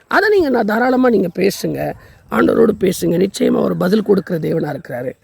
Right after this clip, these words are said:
ஆமா, இங்க பாருங்களேன். ஆ, அதே பிலிப்பியர்ல மீண்டுமாக வாசிக்கலாம்.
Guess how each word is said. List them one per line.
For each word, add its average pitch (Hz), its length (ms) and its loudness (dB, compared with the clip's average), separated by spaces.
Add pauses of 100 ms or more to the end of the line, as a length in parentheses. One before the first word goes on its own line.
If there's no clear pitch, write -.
(340)
ஆமா, 160 340 -2 (280)
இங்க 247 180 6
பாருங்களேன். 175 440 -2 (320)
ஆ, 180 140 0
அதே 208 180 2 (140)
பிலிப்பியர்ல 240 640 0 (840)
மீண்டுமாக 220 680 4
வாசிக்கலாம். 175 520 -6